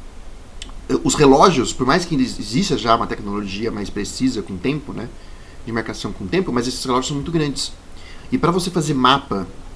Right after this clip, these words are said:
né, náutico, uma das coisas que deixa mais preciso, que eu não sei exatamente o porquê, eu só sei que tem essa explicação em algum lugar no livro,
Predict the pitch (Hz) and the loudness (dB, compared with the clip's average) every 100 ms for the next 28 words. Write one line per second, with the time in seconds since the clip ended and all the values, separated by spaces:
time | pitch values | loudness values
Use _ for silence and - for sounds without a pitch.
0 | - - - - 95 104 98 113 185 - | -16 -16 -14 -12 -8 -6 2 4 4 -2
1 | - - - - - - - - 110 117 | -10 -16 -18 -16 -14 -12 -10 -6 -2 0
2 | 127 - 123 120 131 123 131 107 101 139 | 0 2 2 2 2 2 2 -2 -2 -2
3 | 131 190 147 95 - - - - 202 294 | 0 -2 -2 -6 -10 -14 -4 6 6 6
4 | 254 143 170 143 117 113 - 113 - 92 | 4 4 4 4 2 0 -4 -6 -4 -4
5 | 95 110 123 143 165 151 - 147 147 - | -2 -2 -2 -2 -2 0 0 0 -2 -4
6 | 147 147 - 131 139 139 135 139 113 110 | -2 -2 -4 -4 -2 0 0 0 -2 -4